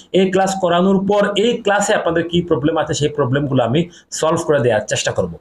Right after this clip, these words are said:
মূলত, মূলত এটাই হচ্ছে আমার ফ্রি কোর্স এবং পেইড কোর্সের মধ্যে মূল পার্থক্য। তো আজকের ভিডিও এই পর্যন্ত,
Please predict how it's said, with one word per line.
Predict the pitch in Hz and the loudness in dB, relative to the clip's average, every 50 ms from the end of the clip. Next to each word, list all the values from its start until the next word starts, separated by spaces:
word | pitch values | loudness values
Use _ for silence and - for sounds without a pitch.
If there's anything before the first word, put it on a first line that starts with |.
| _ _ _ _ - | _ _ _ _ -2
মূলত, | 151 175 196 196 220 220 220 220 - | 0 0 2 2 2 2 0 2 2
মূলত | 180 160 156 175 175 214 196 190 - - | 2 2 2 2 0 0 0 0 0 -2
এটাই | 190 202 202 | 0 0 2
হচ্ছে | 180 170 170 175 175 | 2 2 2 0 0
আমার | 156 151 156 147 | 0 2 0 0
ফ্রি | - - - 156 190 185 | -2 -2 -2 0 0 0
কোর্স | 180 180 175 180 175 175 - | 0 0 2 2 2 2 0
এবং | 139 135 131 135 131 120 - - _ _ _ - | 0 0 2 2 2 0 -4 -10 _ _ _ -2
পেইড | 170 170 175 175 175 - | 0 2 2 2 2 2
কোর্সের | 151 151 143 - 147 135 | 2 0 2 2 2 2
মধ্যে | 131 127 120 113 113 113 113 113 - _ - | 2 2 2 2 0 0 -2 -4 -8 _ 0
মূল | 117 127 127 120 | 0 2 2 0
পার্থক্য। | - 120 98 - - 107 - - - - - _ - | -2 -4 -4 -4 -4 -6 -6 -8 -14 -16 -16 _ -4
তো | 165 | -2
আজকের | 151 139 - 180 180 | -2 0 0 -2 -2
ভিডিও | 151 151 135 160 175 | 0 0 2 2 2
এই | 175 175 175 175 | 4 2 4 4
পর্যন্ত, | 175 170 190 196 190 | 2 2 2 2 2